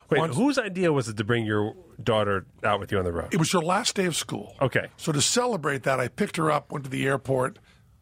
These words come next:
Speaker 2: She went to Oklahoma City.
Speaker 1: Oh, it was like a big, it was like a fun treat for her.
Speaker 2: Yeah, yeah, yeah.
Speaker 1: Okay.
Speaker 2: Yeah, yeah. And, uh, she had a good time, and we, uh, we, uh, we got, um,
Speaker 1: Is this her first time with you on a big trip like this?
Speaker 2: Yeah.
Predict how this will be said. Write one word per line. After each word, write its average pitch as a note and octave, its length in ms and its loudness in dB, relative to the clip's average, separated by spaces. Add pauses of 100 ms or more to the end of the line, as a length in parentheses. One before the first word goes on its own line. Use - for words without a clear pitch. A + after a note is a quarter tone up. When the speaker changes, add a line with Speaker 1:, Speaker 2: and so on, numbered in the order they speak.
Speaker 2:
She - 140 0
went B2+ 200 -2
to D3+ 100 -6
Oklahoma A#2 480 -4
City. - 360 -6
Speaker 1:
Oh, C3+ 60 4
it - 40 4
was A2 120 -2
like G#2+ 80 -2
a G2 80 0
big, F2+ 260 0
it A#2+ 60 -4
was G2 140 -2
like F#2 80 -2
a G2 80 2
fun F#2 380 -2
treat - 260 -2
for F#2 140 0
her. - 280 -8
Speaker 2:
Yeah, G4+ 140 0
yeah, D#3+ 200 -4
yeah. - 200 -14
Speaker 1:
Okay. C#3+ 280 0
Speaker 2:
Yeah, A#2 120 -10
yeah. B2+ 60 -14 (500)
And, D3+ 400 0
uh, C3+ 340 -2 (300)
she - 100 0
had G3+ 80 2
a E3+ 60 2
good C3+ 240 -2
time, A2+ 400 -4
and C3 120 -6
we, C3 280 -2
uh, B2 180 0
we, B2+ 340 -4
uh, A#2 400 -4
we A#2+ 180 -10
got, A#2+ 500 -4
um, - 320 -6 (120)
Speaker 1:
Is - 60 -12
this D#3+ 120 -4
her G3+ 80 4
first F#3+ 260 0
time F#3 100 2
with E3+ 100 0
you E3+ 60 2
on D#3 80 2
a D3 40 2
big D3 180 -2
trip - 200 -2
like F#2 140 -4
this? - 220 -8
Speaker 2:
Yeah. F3+ 140 0